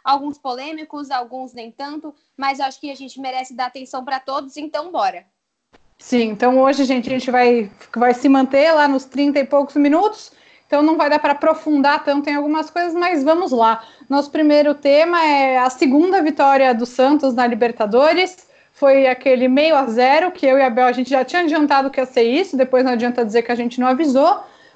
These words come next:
Speaker 2: contra o Delfim na Vila Belmiro, esse jogo deprê sem torcida, deprê sem torcida e deprê, porque foi uma coisa horrorosa, meu Deus.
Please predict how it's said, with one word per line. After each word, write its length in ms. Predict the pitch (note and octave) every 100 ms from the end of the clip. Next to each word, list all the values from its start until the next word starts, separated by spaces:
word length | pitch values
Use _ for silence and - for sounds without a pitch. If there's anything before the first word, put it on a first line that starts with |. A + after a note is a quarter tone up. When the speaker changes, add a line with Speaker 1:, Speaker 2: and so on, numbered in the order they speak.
| _
Speaker 2:
contra 500 | - D4+ D#4+ E4 D#4
o 100 | D4+
Delfim 560 | B3+ D#4+ E4 - F4 F#4+
na 120 | D#4+
Vila 180 | D4 C4
Belmiro, 400 | C#4 C4+ E4+ F4+
esse 180 | E4+
jogo 240 | C4 B3+ B3
deprê 460 | B3+ C#4+ C4+ B3+
sem 260 | C4 D4 D#4+
torcida, 680 | D#4+ - - C#4 D#4 G4 G4+ - _ A#3
deprê 320 | C4+ C4+ C#4+
sem 220 | D#4 D4
torcida 340 | D#4 C#4+ E4+
e 40 | F4
deprê, 340 | E4 D#4+ E4+
porque 240 | F#4 G4+ G#4
foi 320 | - B4+ C5+
uma 160 | C5+ -
coisa 540 | - E4 D#4+ D4+ B3+
horrorosa, 840 | B3+ A3+ G#3 G3+ A#3+ - - -
meu 200 | G#3+ G#3+
Deus. 680 | G3 A#3 B3+ G#3+ F#3+ - -